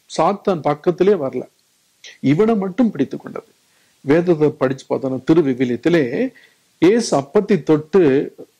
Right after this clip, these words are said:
யூதாசு கொடுக்க உடனே அவனுக்குள்ளே சாத்தான் புகுந்தான். சில பேர் கெட்ட எண்ணத்தோடு நாம் திருப்பலியில போய் நம்ம கலந்துக்கிறோம்னு வச்சுங்களேன், பூசை முழுதும் கவனமே செலுத்தாம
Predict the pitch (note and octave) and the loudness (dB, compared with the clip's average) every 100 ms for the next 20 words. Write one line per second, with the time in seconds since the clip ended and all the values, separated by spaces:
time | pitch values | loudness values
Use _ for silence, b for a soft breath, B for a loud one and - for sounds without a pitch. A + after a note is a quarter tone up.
0 | _ _ C#3+ F#3 G#3 F3+ D3 - C#3+ C#3 | _ _ 2 4 4 0 -4 -2 -2 -4
1 | - C3 B2 E3 G#3+ D#3 G#3 G#3 b b | -6 -2 0 2 2 0 -2 -8 b b
2 | - C#3 D#3+ D3+ D3+ F3+ F#3+ D#3 E3 D#3+ | -4 -2 -2 -4 0 0 0 -2 -4 -2
3 | E3 D3+ C3 B2 A#2+ - - _ _ _ | -6 -6 -6 -6 -6 -10 -16 _ _ _
4 | _ _ _ _ _ _ _ _ _ _ | _ _ _ _ _ _ _ _ _ _
5 | _ _ _ _ _ _ - D#3+ F#3 F#3 | _ _ _ _ _ _ 0 2 4 2
6 | - F#3 F#3 - _ C4+ A#3+ F#3 F3+ - | 0 -2 -2 -18 _ 0 0 0 0 2
7 | G#3 G#3 F3+ D3 G#3 A3 F#3 E3 C#3+ A#2+ | 2 2 -2 0 0 2 0 2 0 -2
8 | C#3 C3 C3 C3 B2 A#2+ D3 D3 C#3+ C3+ | -2 -2 -2 -8 -6 -2 0 0 -2 -4
9 | C3 - A#2+ F#2 - - _ _ _ _ | -8 -12 -12 -8 -10 -12 _ _ _ _
10 | _ _ _ _ _ _ B B B B | _ _ _ _ _ _ B B B B
11 | _ _ F3 A#3+ B3+ G#3+ D3+ D3 G3+ B3 | _ _ 0 2 2 2 2 4 4 4
12 | A#3+ F3 F3+ F3 C#3+ D3 E3 F#3 G#3+ F3+ | 2 0 -4 -4 -2 0 0 0 0 0
13 | D#3+ E3 E3 D#3+ | 0 0 -2 0